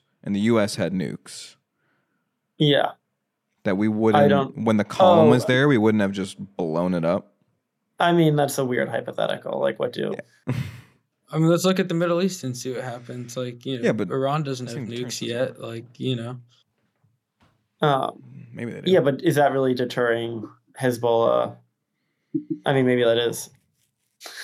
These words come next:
Speaker 2: That's a funny, that's an interesting question.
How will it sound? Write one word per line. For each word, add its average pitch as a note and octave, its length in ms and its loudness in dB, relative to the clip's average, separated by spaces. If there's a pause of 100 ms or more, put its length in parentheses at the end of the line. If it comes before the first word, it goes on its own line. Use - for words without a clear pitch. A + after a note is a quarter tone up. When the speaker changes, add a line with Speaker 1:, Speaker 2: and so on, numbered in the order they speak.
(340)
Speaker 2:
That's B2 200 -2
a A2+ 80 -4
funny, A2+ 360 -4 (240)
that's A#2+ 200 0
an A#2+ 120 -6
interesting A#2 400 -8
question. - 420 -4